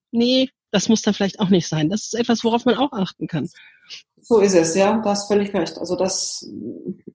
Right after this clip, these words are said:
Speaker 2: einfach achtsam sein, auch mit dem anderen. Man muss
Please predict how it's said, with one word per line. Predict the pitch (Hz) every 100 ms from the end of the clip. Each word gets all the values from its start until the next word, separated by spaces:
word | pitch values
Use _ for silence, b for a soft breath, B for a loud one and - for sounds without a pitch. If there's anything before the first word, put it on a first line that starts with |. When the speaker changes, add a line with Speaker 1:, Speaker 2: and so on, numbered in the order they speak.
| _ -
Speaker 2:
einfach | 202 202
achtsam | 208 - - 240 208
sein, | 175 165
auch | 185
mit | 196 190
dem | 165
anderen. | 175 180 170
Man | 165
muss | 185 180